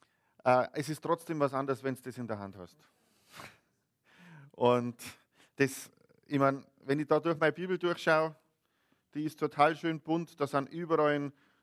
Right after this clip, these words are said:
Sch-, Schriftstellen angestrichen, wo ich irgendwie ein besonderes Erlebnis gehabt hab. Da steht teilweise ein Datum dabei, wann ich dieses besondere Erlebnis gehabt hab mit dem Wort Gottes. Hoppala. Und, <laughs> äh, und auch, was Gott zu mir gesagt hat in der Situation.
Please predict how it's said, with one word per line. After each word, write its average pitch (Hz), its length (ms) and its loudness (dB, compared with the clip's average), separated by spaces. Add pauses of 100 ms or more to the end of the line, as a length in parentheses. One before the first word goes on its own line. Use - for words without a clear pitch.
Sch-, 85 440 -16
Schriftstellen 156 800 2
angestrichen, 151 920 0
wo 151 140 0
ich 151 80 4
irgendwie 156 440 0
ein 143 60 4
besonderes 151 360 -2
Erlebnis 151 460 -4
gehabt - 280 -2
hab. 143 160 0
Da 139 100 -2
steht 160 240 -4
teilweise 147 420 2
ein 131 80 4
Datum 160 440 0
dabei, 139 460 2 (340)
wann 151 220 6
ich 160 80 0
dieses 151 260 -2
besondere 160 360 2
Erlebnis 147 460 0
gehabt - 280 0
hab 151 100 2
mit 135 80 -10
dem 147 140 -4
Wort 147 200 2
Gottes. - 440 -4 (460)
Hoppala. 131 360 -4 (640)
Und, 147 280 4 (480)
<laughs> 208 500 -14
äh, 131 240 8
und 160 200 0
auch, 160 120 8
was 175 180 4
Gott 185 220 2
zu 202 100 2
mir 208 140 6
gesagt 240 340 4
hat 185 120 4
in 165 100 4
der 143 120 6
Situation. 107 640 0